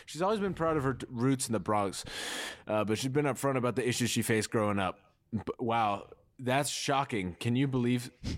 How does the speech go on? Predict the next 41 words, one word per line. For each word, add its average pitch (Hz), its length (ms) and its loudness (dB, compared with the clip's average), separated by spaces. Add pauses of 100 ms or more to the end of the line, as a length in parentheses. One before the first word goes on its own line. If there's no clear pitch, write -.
someone 123 320 2
who 120 80 4
grew 104 240 2
up 110 60 2
with 113 140 -2
the, 139 140 -2
in 107 160 4
the 101 100 2
Bronx 90 680 0 (240)
talks 107 280 2
about 107 200 0
the - 160 0
issues 117 420 2
they 117 140 2
faced 123 320 0
growing 123 180 2
up? 123 100 0 (360)
At 131 160 2
the 151 80 4
school, 147 380 2
there's 107 180 0
people 139 280 0
that 131 200 0
<laughs> - 0 -
bully 175 340 4
you. 104 320 0 (480)
There 139 240 2
are 151 80 2
people 170 360 0
in 135 160 2
gangs. 101 400 2
There 127 180 2
are 123 80 0
people 139 320 0
doing 113 260 2
drugs 104 340 2
in 107 120 2
your 101 120 4
school. 92 500 0 (800)
My 87 240 0
God. 87 420 0